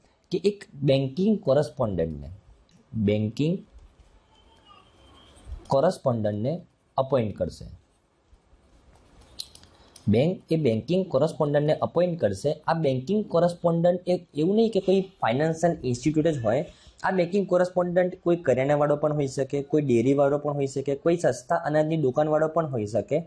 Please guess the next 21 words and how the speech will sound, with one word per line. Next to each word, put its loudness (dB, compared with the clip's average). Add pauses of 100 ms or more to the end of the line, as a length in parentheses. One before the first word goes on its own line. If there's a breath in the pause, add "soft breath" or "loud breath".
(440 soft breath)
કે 4
જે 0
દુકાને, 0 (440 soft breath)
જે 4
જગ્યાએ 0
ગામના 0
લોકો 0
frequently 0
આવતા 0
હોય 0 (380)
તેવા 4
લોકો 0
banking 0
correspondent -2
બની 0
શકે, -8 (560 soft breath)
Right? 0 (400 soft breath)
જેથી 2
કરીને 2
શું 0 (300 soft breath)
કે -2